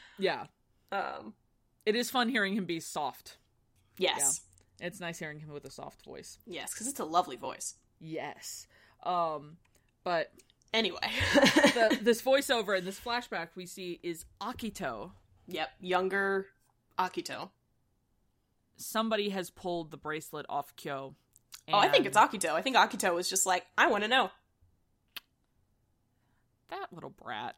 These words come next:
Speaker 1: <laughs>
Speaker 2: That's the impression I've always gotten, and he was just like,
Speaker 1: Yeah, 'cause they don't
Speaker 2: "Oh."
Speaker 1: Oh, actually, never mind.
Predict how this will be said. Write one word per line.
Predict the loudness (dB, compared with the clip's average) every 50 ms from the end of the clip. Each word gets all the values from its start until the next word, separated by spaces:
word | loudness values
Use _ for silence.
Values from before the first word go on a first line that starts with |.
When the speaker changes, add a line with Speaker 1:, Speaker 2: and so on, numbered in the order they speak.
| -8 -8
Speaker 1:
<laughs> | -8 4 8
Speaker 2:
That's | 8 8 8 6
the | 4 4
impression | 4 6 6 4 4 4 2 0
I've | 0 2
always | 0 0 -2 -2 -2
gotten, | 2 2 2 2 0 -2
and | -6
he | -6 -6
was | -8 -6
just | -4 -2 2
like, | 4 6
Speaker 1:
Yeah, | 6 6 6
'cause | 2 0 0
they | 0 2 2
don't | 4 4 6
Speaker 2:
"Oh." | 4 4 2 -2 _ _ _ _ 6
Speaker 1:
Oh, | 8 8 8 6 4 4 4 4 4
actually, | 4 2 -4 -6 -6 -6 -8 -10 _ _ -4
never | -2 0 0 0 0
mind. | 2 2 2 2 0 -2 -4 -8 -10